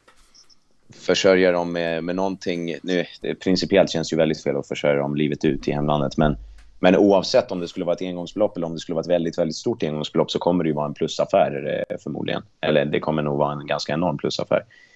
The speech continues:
Eh, men samtidigt, alltså innan man ens börjar prata om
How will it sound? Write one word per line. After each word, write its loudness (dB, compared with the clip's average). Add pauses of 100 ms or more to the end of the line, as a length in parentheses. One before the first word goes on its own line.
(360)
Eh, 6
men 2
samtidigt, 2
alltså -2
innan 0
man -2
ens -6
börjar 0
prata -4
om -6